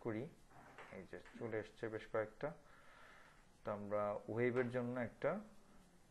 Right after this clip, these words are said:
নিয়ে নিলাম, এটা আমরা আপাতত নিয়ে নিই কাজ করার জন্য। এখান থেকে কীভাবে নিতে হয় সেটা তো আমরা জানি। আবার এই টাইপে ক্লিক করার পরে পিএইচডি চলে এসছে, পিএইচডি ডাউনলোড করবো, ফ্রি ডাউনলোড, এবং আবার ইপিএসও করবো, কারণ আমাদের দুটোই লাগবে,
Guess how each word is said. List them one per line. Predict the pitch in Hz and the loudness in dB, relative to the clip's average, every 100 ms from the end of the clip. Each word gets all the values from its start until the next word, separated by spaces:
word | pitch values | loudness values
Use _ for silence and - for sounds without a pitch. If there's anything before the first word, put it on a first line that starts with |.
| 110 | -4
নিয়ে | 107 101 | -2 -2
নিলাম, | 107 170 127 | -2 -2 0
এটা | 117 107 | 2 2
আমরা | 107 104 104 104 101 101 - | 2 2 2 2 0 -4 -8
আপাতত | 101 110 104 113 | -8 -6 -4 -2
নিয়ে | 135 127 | 0 0
নিই | 139 117 | 0 2
কাজ | 113 - | 2 4
করার | 113 113 | 4 2
জন্য। | 147 127 | -2 -4
এখান | 113 110 | -4 -4
থেকে | 110 | -4
কীভাবে | 117 110 107 | -2 8 8
নিতে | - | 8
হয় | 117 | -2
সেটা | 113 104 | -2 -4
তো | 107 | -2
আমরা | 104 101 | -2 -2
জানি। | 101 143 - - - - - - - 98 | -2 -6 -10 -18 -20 -20 -20 -20 -12 -4
আবার | 104 117 113 | 0 0 0
এই | 110 | 0
টাইপে | 113 110 110 | -2 -2 -4
ক্লিক | 117 - | -4 2
করার | 110 107 | 2 2
পরে | 110 117 131 | 0 0 -2
পিএইচডি | - 107 104 104 | 0 0 -2 -4
চলে | 104 101 | 8 8
এসছে, | - - 110 | 8 -6 -4
পিএইচডি | 110 104 107 107 | -2 -2 -2 -2
ডাউনলোড | 104 101 | -2 -6
করবো, | 107 107 107 | -6 -4 -4
ফ্রি | 107 101 | -4 -4
ডাউনলোড, | 101 101 110 117 101 | -4 -4 -4 -4 -4
এবং | 98 98 | -6 -8
আবার | 98 101 | -8 -8
ইপিএসও | 98 - - 104 | 8 8 8 -6
করবো, | 110 110 120 | -6 -4 -4
কারণ | 104 101 | -4 -4
আমাদের | 101 101 | -6 -4
দুটোই | 113 113 - | -2 8 8
লাগবে, | - - | 8 -6